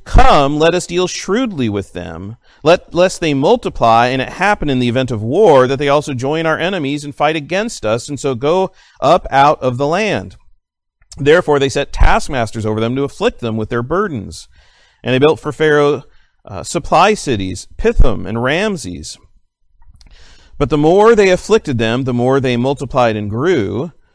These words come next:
and they were, dr-, uh, in dread of the children of Israel." So the Egyptians made the children of Israel serve with rigor, and they made their lives bitter with hard bondage, in mortar,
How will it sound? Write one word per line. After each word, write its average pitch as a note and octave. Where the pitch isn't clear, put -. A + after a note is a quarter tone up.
and B2+
they B2+
were, A#2+
dr-, -
uh, G2+
in C3
dread B2+
of G2+
the G#2+
children G#2
of B2+
Israel." E3+
So C#3+
the C3
Egyptians D3
made C3+
the C3
children E3
of C3
Israel A#2+
serve F3
with F3
rigor, A#2+
and A#2
they B2+
made D3+
their F3+
lives C3+
bitter C#3+
with B2+
hard D3
bondage, C#3+
in G#2
mortar, C#3+